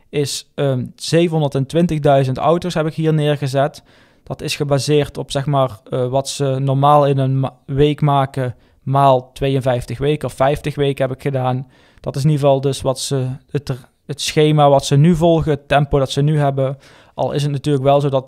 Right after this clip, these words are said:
Tesla volgend jaar nieuwe fabrieken erbij heeft, waardoor het waarschijnlijk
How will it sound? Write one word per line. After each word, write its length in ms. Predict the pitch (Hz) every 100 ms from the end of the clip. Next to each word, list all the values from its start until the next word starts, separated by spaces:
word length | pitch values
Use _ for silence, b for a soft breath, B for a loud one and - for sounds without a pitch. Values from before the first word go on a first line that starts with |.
| _
Tesla 340 | 151 139 147 127
volgend 380 | - 139 135
jaar 240 | 139 127 131
nieuwe 320 | 139 156 151
fabrieken 400 | 151 135 143 151
erbij 300 | 139 131 131
heeft, 400 | 135 131 127 - b b b b -
waardoor 360 | 135 139 127 -
het 160 | - - -
waarschijnlijk 560 | 135 143 151 139 -